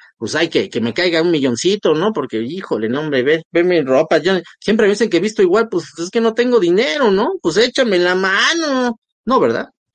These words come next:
No, no se les piden cosas a los maestros, se les pide su guía, su ayuda, tal vez en determinados momentos de la vida, pero no es así, ¿no? Entonces, eh, oye, ¿le podemos pedir nosotros?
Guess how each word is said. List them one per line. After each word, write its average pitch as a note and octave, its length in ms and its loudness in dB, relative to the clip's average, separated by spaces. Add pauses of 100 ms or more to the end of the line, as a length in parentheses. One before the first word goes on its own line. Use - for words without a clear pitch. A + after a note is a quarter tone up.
(120)
No, C#3+ 160 0
no F#3 140 2
se B3 100 -2
les G#3+ 160 0
piden F3+ 260 2
cosas - 380 -6
a C3+ 60 -2
los G#2+ 200 -4
maestros, F2+ 480 -8
se - 160 -12
les G2+ 160 -8
pide E3+ 220 0
su A2+ 160 -6
guía, E3+ 380 -2 (360)
su A2 280 -2
ayuda, F#3+ 560 2
tal F3+ 180 0
vez F#3 140 -2
en E3+ 80 -2
determinados C3 580 0
momentos C3 440 0
de A2+ 100 -2
la A2 100 -2
vida, D3+ 300 -2 (400)
pero G#3 400 4
no G3 200 0
es G3+ 160 -2
así, F3 260 -4
¿no? A#2 220 -8 (220)
Entonces, F#3+ 640 0
eh, A#2 280 -2
oye, F3+ 200 4
¿le E3 60 0
podemos F#3 220 0
pedir F#3 160 2
nosotros? F#3+ 460 -2